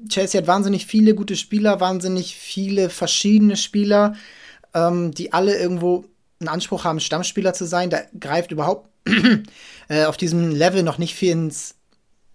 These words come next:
ja, da greift noch nicht viel, äh, ein. Kanté ist verletzt, das ist natürlich wahnsinnig anstrengend für eine Mannschaft, wenn so ein Spieler fehlt. Der fällt, er fällt nicht auf, wenn er da ist, aber er fällt richtig auf, wenn er nicht da ist.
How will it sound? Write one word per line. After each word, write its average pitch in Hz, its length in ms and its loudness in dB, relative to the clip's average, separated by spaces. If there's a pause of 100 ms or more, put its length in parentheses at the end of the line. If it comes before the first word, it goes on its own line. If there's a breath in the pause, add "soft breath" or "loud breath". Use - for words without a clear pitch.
(680)
ja, 143 240 -6
da 165 120 0
greift 180 260 0
noch 180 100 -2
nicht 175 140 -2
viel, 180 240 0 (380)
äh, 135 80 -8
ein. 143 500 -2 (480 loud breath)
Kanté 180 360 2
ist 202 120 2
verletzt, 185 400 2
das 143 120 -4
ist - 60 -6
natürlich 180 460 -2 (480)
wahnsinnig 170 680 -2
anstrengend 170 520 -2
für - 80 -6
eine 170 100 -2
Mannschaft, 170 380 -6
wenn 156 120 -2
so 151 80 -8
ein 170 60 -2
Spieler 160 360 -4
fehlt. 196 340 -4 (340 loud breath)
Der 156 120 -2
fällt, 170 300 -2
er 147 60 -8
fällt 180 260 -4
nicht 170 180 -8
auf, 170 160 2
wenn 165 100 0
er 156 60 -2
da 151 200 0
ist, 208 140 0
aber 160 140 -2
er 147 40 -2
fällt 160 240 -4
richtig 170 300 -6
auf, 147 160 -6
wenn 151 80 -4
er 147 60 -4
nicht 208 220 -2
da 131 120 -2
ist. 151 200 -6